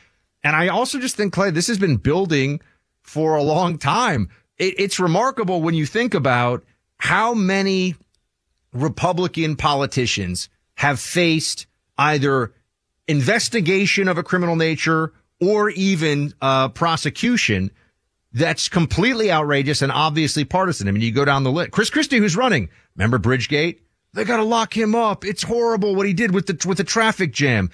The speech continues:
Scott Walker, the John Doe investigations. Rick Perry wanting to fire a prosecutor who was drunk driving. It's felony abuse of power. Um, uh, Bob McDonnell in Virginia when he was the governor, the Supreme Court had to say, "You can't actually just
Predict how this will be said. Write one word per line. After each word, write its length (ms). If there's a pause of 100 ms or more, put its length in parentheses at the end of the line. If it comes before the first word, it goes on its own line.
(120)
Scott 340
Walker, 320
the 120
John 320
Doe 200
investigations. 800 (180)
Rick 280
Perry 340
wanting 260
to 60
fire 380
a 60
prosecutor 680
who 80
was 160
drunk 300
driving. 460
It's 140
felony 460
abuse 400
of 160
power. 500 (440)
Um, 500 (240)
uh, 280
Bob 340
McDonnell 520
in 80
Virginia 500
when 120
he 80
was 160
the 80
governor, 480 (360)
the 80
Supreme 380
Court 220
had 120
to 60
say, 140
"You 160
can't 240
actually 360
just 300